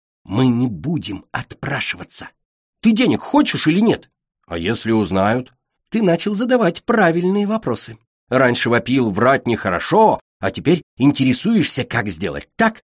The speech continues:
чтобы не попасться. Но имей в виду, нам придётся торговаться. Ты умеешь нормально торговаться?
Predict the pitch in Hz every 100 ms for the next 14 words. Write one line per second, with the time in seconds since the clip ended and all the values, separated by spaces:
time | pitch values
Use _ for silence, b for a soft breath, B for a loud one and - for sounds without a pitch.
0 | _ - - 131 110 110 110 - 101 92
1 | - - - _ _ _ _ _ 104 110
2 | 104 107 113 117 147 101 101 - _ _
3 | _ 107 113 120 127 156 110 107 - 143
4 | - 123 127 127 85 - 107 - _ _
5 | _ _ 107 90 80 180 220 - - -
6 | 185 135 87 69 - 110 151 165 - -